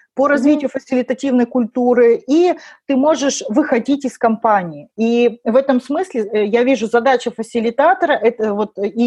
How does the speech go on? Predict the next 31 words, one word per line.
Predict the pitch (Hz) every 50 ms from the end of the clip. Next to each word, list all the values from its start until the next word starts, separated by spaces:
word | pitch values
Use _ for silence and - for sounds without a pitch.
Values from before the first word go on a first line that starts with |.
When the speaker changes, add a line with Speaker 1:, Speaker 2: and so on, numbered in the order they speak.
| 247 240 247
Speaker 1:
европейцы | 247 226 247 233 233 - 247 233 226 - - 208 202 196 196
видят, | 190 208 214 196 175 190 185 185 - _ - - - - - - -
а, | 190 196 196 196 196 196 190 - _ _ _ -
это | 233 247 247 - 254 247
развитие | 254 262 214 196 233 285 294 247 - 220 -
фасилитативной | - 208 - - 226 226 220 - 226 226 - 233 233 214 202 190
культуры | - - 208 196 - - 302 349 381 392 392 392 - _ _ _ _ _ _ _ _ _ _ _ _ -
для | 202 196 226 233
того, | 240 254 247 220 277 320 311
чтобы | - - - 262 269 247 226 285 254
потом, | - 233 226 233 - 269 262 220 220
э, | 208 208 208 208 208 214
не | 220 233 247
работать | 247 220 185 214 277 294 277 220 -
с | -
компанией | - 220 208 208 - 262 277 311 320 294 240
или | 196 - 226 240 233 233
на | 226 226 220
очень | 226 262 277 277 - 254 220
какие-то, | 208 214 208 - - 240 240 226 - 226 208 208 208 196 -
м, | 208 202 196
такие | 220 208 - - 226 202
важные | 202 226 240 247 202 220 196
стратегические | - - 202 - - 208 196 226 226 214 - - - - 214 196
вещи, | 226 277 269 - 254
как, | - - 208 208 208 -
э, | 170 185 196 196
разработчика, | 190 196 190 196 202 196 202 277 339 339 - - - 254 247
сценарий | 247 - - 220 220 220 214 208 208
тебя | 208 - 202 196
привлекают, | - 202 208 190 202 208 202 - 208 196 190 190 190